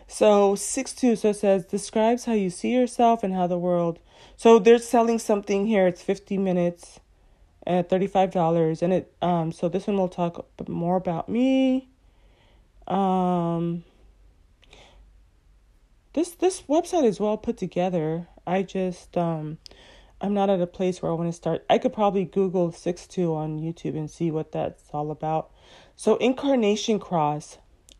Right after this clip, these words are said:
left angle cross of alignment,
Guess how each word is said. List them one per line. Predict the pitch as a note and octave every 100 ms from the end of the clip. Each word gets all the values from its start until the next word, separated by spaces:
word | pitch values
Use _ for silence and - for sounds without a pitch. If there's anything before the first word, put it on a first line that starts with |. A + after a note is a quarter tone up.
| -
left | - G3+ G#3 A#3+ B3+
angle | G#3+ A3+ A3 G#3+
cross | - F#3+ F3+ G3 - - _ _ _ _ _ _ _ _ _ -
of | - F#3
alignment, | F#3 F3 F3+ F3+ D3 C3